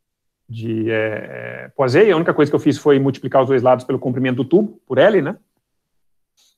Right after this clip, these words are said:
Então, tá aqui que a queda de pressão é cento e vinte e oito vezes viscosidade, vezes comprimento do tubo, vezes vazão, sobre π, vezes diâmetro interno na quarta.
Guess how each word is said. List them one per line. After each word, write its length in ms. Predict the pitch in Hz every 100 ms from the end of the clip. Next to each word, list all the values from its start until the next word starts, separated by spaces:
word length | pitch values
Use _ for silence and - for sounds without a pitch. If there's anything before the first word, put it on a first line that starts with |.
| _ _ _
Então, 140 | 143
tá 80 | 143
aqui 160 | 135 156
que 60 |
a 40 | 143
queda 180 | 147
de 60 | 139
pressão 280 | 143 123 139
é 20 |
cento 240 | - 165
e 60 | 165
vinte 180 | 143 -
e 80 | 139
oito 220 | 131 123
vezes 180 | 131 127
viscosidade, 640 | 127 143 123 127 131 127
vezes 140 | 127
comprimento 420 | 135 123 131 123
do 0 |
tubo, 320 | - 147 147 127
vezes 200 | 135 117
vazão, 520 | 120 113 139 151 _
sobre 460 | - - 165 123 117
π, 260 | 170 175
vezes 240 | 147 147 135
diâmetro 340 | 139 143 143
interno 260 | 123 135 131
na 80 | -
quarta. 360 | 156 185 226